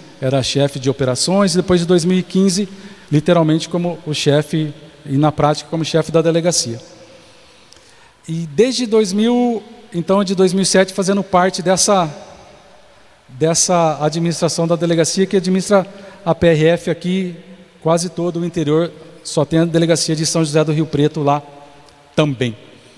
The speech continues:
E família, trabalho e igreja. Então, por isso que eu disse um só.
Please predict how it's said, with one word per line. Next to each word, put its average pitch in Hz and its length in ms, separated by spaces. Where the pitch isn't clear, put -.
E 180 240
família, 254 800
trabalho 202 720
e 165 120
igreja. 127 480
Então, 170 640
por 165 120
isso 185 200
que - 100
eu 180 60
disse 170 480
um 196 140
só. 131 380